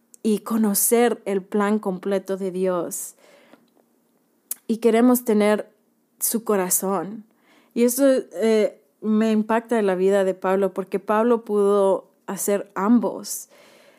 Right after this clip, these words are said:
Y él lo describe muy bien, y esto es lo que dice, les quiero leer Romanos once veinticinco, dice esto: "Porque no quiero, hermanos,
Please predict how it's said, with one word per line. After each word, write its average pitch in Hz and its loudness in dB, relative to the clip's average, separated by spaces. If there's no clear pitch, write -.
Y 226 2
él 240 4
lo 254 6
describe 233 2
muy 214 2
bien, 202 0
y 202 2
esto 214 -2
es 254 2
lo 220 0
que 190 -2
dice, 202 0
les 190 -4
quiero 208 0
leer 196 2
Romanos 196 -2
once 196 0
veinticinco, 190 -4
dice 190 -4
esto: 196 -4
"Porque - 0
no 240 2
quiero, 247 2
hermanos, 190 -2